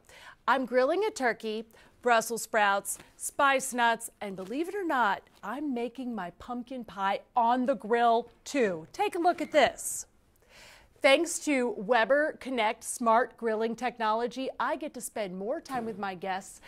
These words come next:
I can get notified on my phone when it's time to flip the food or when it has reached the perfect temperature. It's an entertainer's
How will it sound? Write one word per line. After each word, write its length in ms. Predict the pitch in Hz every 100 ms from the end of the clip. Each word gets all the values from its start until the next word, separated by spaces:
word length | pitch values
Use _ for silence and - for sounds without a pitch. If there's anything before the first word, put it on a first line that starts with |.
| - - - -
I 120 | 254
can 200 | 233 220
get 260 | 285 302
notified 800 | 269 269 320 359 339 247 180 196 -
on 240 | 262 247
my 240 | 233 226 220 _ _
phone 440 | 381 349 214 202 -
when 180 | 208 233
it's 200 | - -
time 200 | 269 226
to 80 |
flip 300 | 202 - 403
the 100 | -
food 400 | 349 262 233 233 208 - -
or 100 | -
when 200 | 214 233
it 100 | 226
has 240 | 185 196 170
reached 400 | 165 247 269 -
the 80 | 240
perfect 400 | - 214 196 -
temperature. 520 | 208 190 - 170 165 _
It's 400 | 330 359 - - -
an 100 | 330
entertainer's 800 | 294 277 254 262 240 214 202